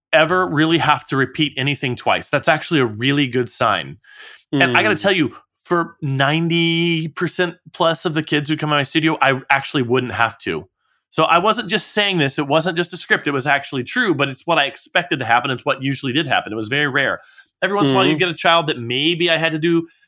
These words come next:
Speaker 1: like, repeat a set of instructions more than once. I might have a child that was getting distracted, and I would always do the same thing to control the, the environment. If I told them to do something, they didn't do it, or they were pressing buttons or something like that, I would get really calm. And I'd say, I would just in, in a very neutral,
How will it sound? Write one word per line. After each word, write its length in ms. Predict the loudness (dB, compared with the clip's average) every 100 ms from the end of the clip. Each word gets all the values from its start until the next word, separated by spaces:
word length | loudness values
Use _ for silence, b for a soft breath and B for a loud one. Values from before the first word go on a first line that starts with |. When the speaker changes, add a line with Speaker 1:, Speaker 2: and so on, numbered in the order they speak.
| B
Speaker 1:
like, 220 | -2 -2
repeat 320 | -4 -2 0
a 40 | 0
set 160 | -2 -2
of 80 |
instructions 560 | -4 -2 -2 -2 -6 -2
more 120 | -2
than 120 | -2 0
once. 440 | 0 -2 -8 -16 _ _ _ -4
I 80 | 2
might 120 | 2
have 100 | 2
a 40 | 0
child 220 | 0 0
that 60 | 0
was 220 | -2 -2
getting 180 | -2 -2
distracted, 640 | -2 0 0 2 -2 -4 -8 b
and 100 | -2
I 100 | 0
would 120 | 2 0
always 240 | 0 0
do 140 | -2 -4
the 80 |
same 280 | -4 -6 -6
thing 220 | -4 -6 -6
to 100 | -6
control 680 | -6 -4 -2 0 0 -2 -6 -10
the, 160 | -8 -4
the 120 | -2
environment. 560 | 0 2 2 2 0 -2 b b _ -4
If 160 | 2
I 140 | 2 2
told 240 | -2 -2
them 80 | -2
to 60 |
do 160 | -2 -2
something, 280 | -2 -4 -2
they 100 | -2
didn't 240 | -2 -2
do 160 | 0 0
it, 60 |
or 60 | 0
they 60 | -2
were 100 | -2
pressing 340 | -4 -4 -4
buttons 200 | -4 -4
or 20 |
something 160 | -4 -4
like 100 | 0
that, 240 | 2 2 0 B B 2
I 140 | 2
would 240 | 2 -2 -2
get 140 | -6
really 540 | -6 -6 -2 0 0 -2
calm. 460 | -2 0 0 -2
And 100 | -4
I'd 120 | -6 -4
say, 320 | -2 -2 -6 _ _ _ _ 0
I 80 | 2
would 160 | 0
just 220 | -2 -6 -4
in, 240 | -4 -4 -4
in 100 | -6
a 80 | -4
very 340 | -2 -2 -2
neutral, 680 | -4 -4 -2 -4 -4 -6